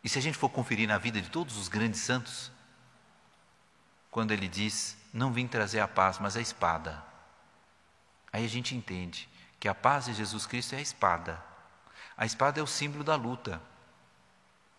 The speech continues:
A espada é o símbolo de todo o esforço que nós temos que fazer para alcançar o céu. Ou seja, a paz de Cristo é igual à luta, à angústia,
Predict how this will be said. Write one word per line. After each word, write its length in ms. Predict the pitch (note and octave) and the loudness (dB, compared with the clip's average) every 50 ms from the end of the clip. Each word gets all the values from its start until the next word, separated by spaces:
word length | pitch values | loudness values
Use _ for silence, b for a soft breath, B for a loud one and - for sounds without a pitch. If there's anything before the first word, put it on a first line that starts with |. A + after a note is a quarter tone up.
| _ - - _ _ _ _ | _ -20 -20 _ _ _ _
A 80 | - A2+ | -2 0
espada 580 | A2 - - C3 C3 C#3 C#3+ C#3+ D#3+ C#3 - - - | 0 0 4 6 6 6 6 4 2 0 0 -2 -4
é 60 | A#2+ | -4
o 80 | A#2 A2+ | -2 -2
símbolo 520 | - - - C#3 D3+ D3+ D3 D3+ D3+ D3+ D3+ B B B B B B - | -2 -4 -4 -6 -6 -4 -4 -6 -6 -6 -8 B B B B B B -14
de 80 | A#2 | -8
todo 180 | - - G3+ F#3 | -6 -4 -2 0
o 40 | G#3 | 0
esforço 460 | - - - C#3 D#3 D#3 - - B2+ | 0 2 4 4 4 4 4 0 -2
que 80 | A#2+ | 2
nós 160 | A#2 A2 G#2 - | 4 4 4 4
temos 220 | B2 A2 G#2+ - | 0 -2 -2 -4
que 80 | - - | -6 -4
fazer 440 | - G2+ F#2 - A#2 C#3+ E3 E3+ | -2 -2 0 0 0 0 0 -2
para 180 | D#3+ - - C3+ | -2 2 4 4
alcançar 380 | C#3+ - - C3+ B2+ - D#3 E3+ | 4 4 0 -2 0 2 0 0
o 40 | |
céu. 340 | E3 - - A2+ G2 F#2 E2+ - - - - - - - - - - B B B B B B B B B | 0 4 6 6 6 6 4 0 -8 -14 -16 -18 -20 -20 -20 -20 -20 B B B B B B B B B
Ou 140 | - C#3 C3+ | -6 -6 -2
seja, 320 | - - A#2 G#2+ A#2 A#2 | 0 0 2 4 4 4
a 20 | A2+ | 4
paz 360 | A#2+ D3 E3 F3+ E3 C3+ C3 | 6 6 6 6 4 2 0
de 80 | C3 | -2
Cristo 520 | - - E3 E3 F3+ - - - - G2 F2 - - - - - - - - - - - _ - - - | 0 2 2 2 2 0 -2 -2 -4 -8 -12 -14 -18 -20 -20 -20 -20 -20 -20 -20 -20 -20 _ -8 0 2
é 80 | B2+ | 4
igual 960 | C3+ C3 A#2 A#2 G#2+ G2 F2+ E2+ G2 - - - - - - - - - - | 4 4 6 8 8 8 8 6 0 -6 -10 -12 -14 -16 -18 -20 -20 -8 2
à 120 | - A#2+ C3 | 6 6 6
luta, 440 | D3 E3 G3 F#3+ - F#3+ F#3 E3+ - - - - - - - - - - - - _ - - | 6 4 2 2 2 2 2 2 -2 -8 -14 -18 -20 -20 -20 -20 -20 -20 -20 -20 _ 0 4
à 60 | C3 | 6
angústia, 640 | E3 F#3+ F#3 D#3+ E3+ E3 D3+ - - F3 E3 D#3 | 6 6 6 4 2 0 0 -2 -4 -4 -6 -6